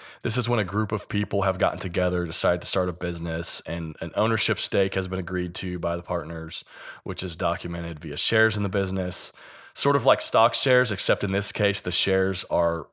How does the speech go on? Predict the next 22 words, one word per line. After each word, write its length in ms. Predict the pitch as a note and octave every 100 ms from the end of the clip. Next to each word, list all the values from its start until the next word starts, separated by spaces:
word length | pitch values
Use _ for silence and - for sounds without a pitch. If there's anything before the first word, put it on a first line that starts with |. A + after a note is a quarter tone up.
| -
made 360 | F#2 F#2 F#2 E2+
up 200 | F2 F2+
and 260 | D#2+ D#2
really 200 | F#2 F#2
have 260 | F2+ F2 E2+
no 240 | F2 F2
monetary 480 | E2+ E2+ F2 - F2
value, 540 | D#2 D2 E2+ F2+ F#2+ G#2 - -
at 160 | F#2 F2+
least 220 | G2 -
initially. 560 | E2 D#2+ - G2+ B2+ C#3 _ _ - -
They're 200 | A2+ A2
solely 500 | - - B2+ C3+ C#3+
for 220 | - B2
determining 460 | A2+ - A2 G#2+ G#2
who 140 | G#2+
owns 240 | G2+ G2 F#2
which 180 | F2+
percentage 320 | - - F2+ F2
of 60 |
the 60 | D#2
business. 540 | E2+ D#2+ B1+ B1 -